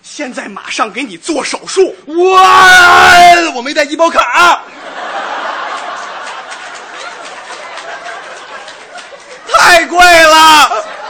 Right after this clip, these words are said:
Speaker 1: 你要
Speaker 2: 把我的血汗钱还给我。
Speaker 1: 你要那玩意儿干嘛呀？你要那玩意儿干嘛呀？这时候你得跟鬼魂说：“我不会饶了你们的。”
Speaker 2: 我不会饶了你们的。
Speaker 1: 回来。你干嘛去？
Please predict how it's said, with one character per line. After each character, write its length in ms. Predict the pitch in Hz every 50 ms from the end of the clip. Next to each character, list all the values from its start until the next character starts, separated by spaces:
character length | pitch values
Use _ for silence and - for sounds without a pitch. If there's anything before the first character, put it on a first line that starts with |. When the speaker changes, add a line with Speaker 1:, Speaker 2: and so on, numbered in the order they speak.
| - - - - - - - - 554 587 - - - - - - - - -
Speaker 1:
你 220 | - 311 349 359 370
要 160 | 415 392 359
Speaker 2:
把 60 | 349
我 60 | 349 349
的 120 | 359 349
血 160 | 349 330 320 320
汗 300 | 330 311 320 359 339 339
钱 140 | - 311 330 339 - -
还 200 | 311 320 330 330
给 100 | 339 349 330 330
我。 540 | 320 330 320 311 302 311 320 320 - - - - - - - - - - - - - - - - - - _ _ - - - _ _ _
Speaker 1:
你 160 | - 349 359
要 140 | 392 403 392
那 260 | 370 403 440 427 403
玩 140 | 349 311 277
意 20 |
儿 80 | 277 277
干 160 | 294 285 262
嘛 240 | 247 226 202 202 220
呀？ 280 | 233 233 214 180 151 - - _ _ _ _ _ _ _ _
你 100 | - 285
要 160 | 302 359 - 539
那 160 | 539 403 370
玩 120 | 339 311 285
意 40 | 277
儿 20 | 277
干 140 | 277 254
嘛 200 | 226 202 190 202
呀？ 200 | 226 214 190 156 - _ -
这 200 | - 392 311 254
时 120 | - -
候 120 | 294 349 330
你 160 | 262 277 330
得 80 | -
跟 200 | - - 285 320
鬼 140 | 254 - 160 143
魂 200 | - 190 247 277
说 180 | 330 330 285 - -
：“我 160 | 214 226 220
不 240 | - _ 285 349 381
会 140 | 539 - 294
饶 160 | 254 262 254
了 220 | 339 440 698 - 285
你 80 | 262 190
们 100 | 165 202
的。” 120 | 294 311
Speaker 2:
我 40 | 359
不 140 | 359 381 359
会 160 | 370 381 370
饶 160 | 359 370 370
了 80 | 381 370
你 100 | 349 349
们 120 | 339 339
的。 300 | - - - - - - - - - -
Speaker 1:
回 100 | - 415
来。 120 | 440 - - - - - - - - - - _ _ - - - - _ _ _ _ _
你 80 | 220 247
干 100 | 311 320
嘛 100 | 339 381
去？ 140 | 403 330